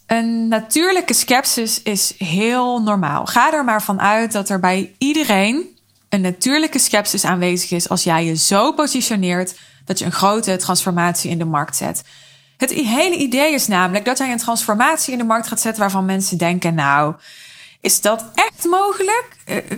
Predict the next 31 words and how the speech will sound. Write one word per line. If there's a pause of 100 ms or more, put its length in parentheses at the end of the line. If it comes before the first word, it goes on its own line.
(320)
kan
dat?
Kan
ik
dat? (1000)
Nou,
is,
is
er
echt
een
oplossing
voor
mijn
probleem?
Kan
dat
zo
snel?
Kan
dat
zo
goed?
Kan
dat
zo
slim? (140)
Kan
dat
zo
effectief?